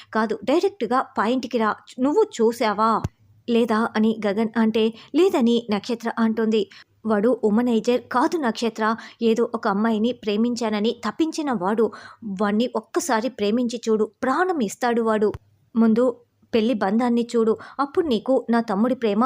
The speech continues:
అర్థమవుతుంది, నువ్వు అర్థం చేసుకో" అని గగన్ అంటుంటే, "మీ తమ్ముడి ప్రేమ నీకు అర్థమైంది కానీ నా ప్రేమ నీకు అర్థం కావటం లేదా బావా?" అని నక్షత్ర అంటుంది. దాంతో ఇదంతా వింటున్న భూమి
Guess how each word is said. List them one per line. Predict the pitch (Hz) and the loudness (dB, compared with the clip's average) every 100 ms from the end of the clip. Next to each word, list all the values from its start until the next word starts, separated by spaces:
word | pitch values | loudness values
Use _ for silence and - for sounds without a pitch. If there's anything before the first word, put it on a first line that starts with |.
| 262 208 | 0 -4
అర్థమవుతుంది, | 196 269 247 240 233 220 226 - - - | -4 -2 0 0 0 2 0 -6 -8 0
నువ్వు | 220 269 - | 2 2 -2
అర్థం | 277 403 392 | -2 -4 -2
చేసుకో" | 220 220 - 240 - | -4 -4 -2 -2 0
అని | 233 220 | 0 0
గగన్ | 208 196 233 233 | -2 -2 -2 0
అంటుంటే, | 226 226 220 226 233 233 - | 0 0 0 0 -2 -4 -4
"మీ | 220 240 | 0 0
తమ్ముడి | 214 208 247 | 0 0 0
ప్రేమ | 240 220 233 | 0 0 0
నీకు | 226 220 - | -2 -4 -8
అర్థమైంది | 202 254 240 233 233 | -6 -4 -2 0 0
కానీ | 233 208 - 247 | -2 -2 -2 -2
నా | 240 | -4
ప్రేమ | 233 214 254 | -2 -2 0
నీకు | 226 - - | 0 0 -2
అర్థం | 294 - 403 | -2 -2 -4
కావటం | 202 208 277 262 | -2 -2 -2 0
లేదా | 240 240 | 0 0
బావా?" | 233 202 240 240 | 0 0 0 0
అని | 226 226 208 | 2 0 0
నక్షత్ర | 196 - 233 - | -4 -4 -6 -2
అంటుంది. | 240 226 233 226 220 - _ _ - | 0 0 2 2 0 -2 _ _ -6
దాంతో | 233 226 226 220 - | 0 2 2 0 0
ఇదంతా | 233 214 202 233 | -2 -2 -2 -2
వింటున్న | 226 214 214 220 214 | -2 -2 0 0 0
భూమి | 208 208 | -2 2